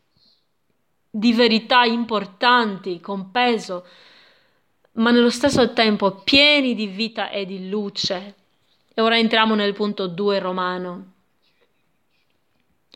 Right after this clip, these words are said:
La Chiesa autentica e il regno di Dio in questa epoca. Oggi i credenti vivono la vita del regno nella Chiesa.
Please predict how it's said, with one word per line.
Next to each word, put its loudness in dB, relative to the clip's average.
La 2
Chiesa 4
autentica -2
e 2
il 6
regno 4
di 2
Dio 4
in 0
questa -4
epoca. -10
Oggi 2
i 0
credenti 0
vivono 0
la -2
vita 0
del 0
regno -2
nella 0
Chiesa. -4